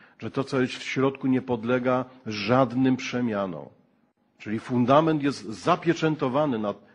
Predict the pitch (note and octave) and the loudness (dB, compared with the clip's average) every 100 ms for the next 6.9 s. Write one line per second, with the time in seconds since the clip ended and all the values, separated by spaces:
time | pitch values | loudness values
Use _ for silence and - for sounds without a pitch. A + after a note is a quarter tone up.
0 | - - E3 - - - F#2+ - E2 - | -20 -4 -4 -2 -10 -6 -6 -6 -14 -14
1 | - _ _ _ _ - _ A#2+ A#2 C3+ | -20 _ _ _ _ -20 _ 0 4 4
2 | B2+ B2 C3 E3+ G3 - - B2+ C3 D3+ | 4 2 4 4 0 -8 -12 -2 2 2
3 | D#3+ B2+ C3 B2+ A#2+ A2+ A2 - A2 G2 | 2 0 2 4 2 2 -2 -6 -6 -4
4 | F#2 - - - A#2 _ _ _ _ - | -6 -8 -16 -18 -20 _ _ _ _ -6
5 | G#2 A2 B2+ C3+ C3 B2+ A#2+ G#2 - G#2+ | 0 6 6 6 4 2 0 -2 -4 -8
6 | A#2+ A#2+ A2 - - G2 - F2+ | -4 -4 -4 -10 -8 -8 -8 -16